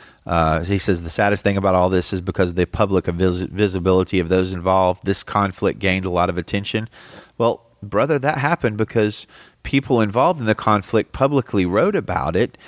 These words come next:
and used some incendiary and inflammatory words. And looking at this from the outside looking in,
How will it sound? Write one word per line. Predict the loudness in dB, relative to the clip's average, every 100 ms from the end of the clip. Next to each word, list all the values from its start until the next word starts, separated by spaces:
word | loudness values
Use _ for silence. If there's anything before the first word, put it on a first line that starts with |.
| -20 -6
and | -2 0
used | 0 0 0
some | -2 0
incendiary | 0 -2 -2 -2 0 2 4 2 2
and | 0
inflammatory | -2 -4 0 0 0 -2 2 2
words. | 4 2 0 -2 -4
And | -6 -8 -14 -20 -20 -6
looking | 0 0 0 0
at | 2 2
this | 2 0
from | 0
the | 0
outside | 0 0 0 2
looking | 0 0 -2
in, | -2 -2 -4